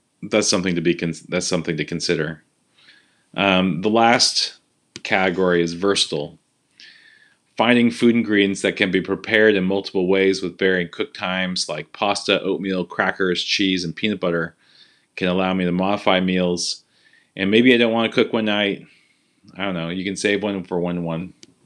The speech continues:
when, uh, I do. So those are the seven categories of kind of things I'm gonna look for in times of food.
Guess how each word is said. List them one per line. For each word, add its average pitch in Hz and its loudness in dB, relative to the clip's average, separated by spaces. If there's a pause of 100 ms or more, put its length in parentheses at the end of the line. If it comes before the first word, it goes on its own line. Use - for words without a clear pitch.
(340)
when, 87 -4
uh, 82 -4 (340)
I 85 -2
do. 85 2 (1000)
So 123 2
those 147 6
are 143 6
the 127 6
seven 117 4
categories 95 2
of 87 -6
kind 98 -6
of 87 -8 (160)
things 95 -6 (380)
I'm 90 -10
gonna 92 -4
look 98 -4
for 92 2
in 85 -12
times 90 -4
of 87 -2
food. 95 2